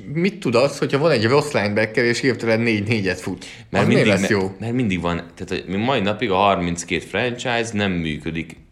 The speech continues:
Speaker 2: úgy, ahogyan kéne. És én mindig bele tudom szeretni, hogy én majd
Speaker 1: Darius
Speaker 2: belőle jó
Speaker 1: Hayward Bay.
Speaker 2: Igen, tehát én majd belőle jó futballistát fog nevelni. Tehát ez szerintem fölfelé is igaz.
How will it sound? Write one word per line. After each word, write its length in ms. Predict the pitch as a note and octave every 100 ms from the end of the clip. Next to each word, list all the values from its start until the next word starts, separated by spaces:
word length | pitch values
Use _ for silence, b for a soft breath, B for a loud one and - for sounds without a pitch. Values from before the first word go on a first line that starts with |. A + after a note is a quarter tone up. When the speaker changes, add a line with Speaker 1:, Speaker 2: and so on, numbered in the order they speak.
| _
Speaker 2:
úgy, 260 | F#2+ G2 E2
ahogyan 440 | D#2 D2+ C#2+ D#2
kéne. 520 | - A#1 A1 A1+ - b b b b
És 200 | - F#2
én 80 | G2
mindig 360 | A2+ A2 F#2
bele 140 | E2+ E2
tudom 200 | - D#2+
szeretni, 320 | G2+ G#2 F#2+
hogy 100 | F#2
én 180 | A#2 C3
majd 220 | B2 A2+
Speaker 1:
Darius 180 | A#2 A2
Speaker 2:
belőle 180 | A2 A2+
jó 100 | A#2+
Speaker 1:
Hayward 200 | A2 G2
Bay. 340 | G#2+ G#2 G#2
Speaker 2:
Igen, 320 | - F#2+ D#2+ C#2+
tehát 160 | -
én 140 | A#2 D#3
majd 160 | C#3+
belőle 220 | A#2 A2+
jó 160 | G#2+ G2+
futballistát 680 | F#2 F#2 D2+ D#2 D2 D2+ C#2+
fog 160 | E2 E2
nevelni. 220 | D#2+ D#2
Tehát 160 | E2+
ez 120 | B2 C3+
szerintem 360 | C#3 C3 C3+
fölfelé 440 | C3+ F#3+ A#3+ - -
is 180 | -
igaz. 380 | - D2 F2 C#3